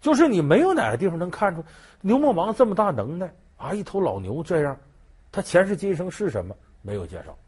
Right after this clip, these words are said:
他本身这个身世线索断了，咱就得从他周边人上琢磨。他最近的人是谁呢？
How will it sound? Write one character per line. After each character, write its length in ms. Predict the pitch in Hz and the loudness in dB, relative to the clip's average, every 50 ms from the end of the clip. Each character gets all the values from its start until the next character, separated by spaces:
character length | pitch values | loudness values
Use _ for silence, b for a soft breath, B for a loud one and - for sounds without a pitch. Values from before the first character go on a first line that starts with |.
| _ _ _ _ _ _ _ _ - - | _ _ _ _ _ _ _ _ -14 -10
他 280 | - - 208 226 269 | -4 0 4 4 4
本 240 | 220 160 120 104 98 | 4 4 0 -4 -4
身 200 | - 135 127 131 | -4 -4 -4 -4
这 120 | 123 131 117 | -4 -6 -6
个 40 | |
身 240 | - - - 139 127 | -6 -4 -4 -4 -4
世 140 | 107 131 120 | -2 -4 -6
线 220 | - 151 139 113 | -2 -2 -2 -2
索 120 | - 71 69 | -4 -8 -10
断 240 | - 113 104 85 73 | -6 -6 -6 -6 -6
了， 140 | 64 - b b b b _ | -10 -16 b b b b _
咱 200 | - 104 107 131 | -10 -8 -6 -4
就 80 | 160 | -4
得 160 | 156 113 95 87 | -4 -6 -8 -10
从 200 | - - 120 131 | -10 -10 -8 -8
他 100 | 135 120 | -8 -6
周 180 | - 135 127 | -6 -6 -4
边 160 | 120 131 127 117 87 | -4 -4 -4 -4 -6
人 140 | 73 98 107 | -8 -10 -10
上 100 | 107 101 | -10 -10
琢 80 | 87 - | -10 -14
磨。 180 | - - - - _ _ _ | -18 -20 -20 -20 _ _ _
他 120 | - 160 160 | -8 -8 -6
最 200 | 160 233 226 175 | -4 -4 -4 -4
近 220 | 147 214 208 165 | -2 -2 -2 -2
的 100 | 147 139 | -4 -6
人 80 | 143 151 | -6 -6
是 160 | 147 156 123 | -6 -6 -6
谁 200 | 101 98 113 131 | -6 -8 -8 -10
呢？ 100 | 139 | -10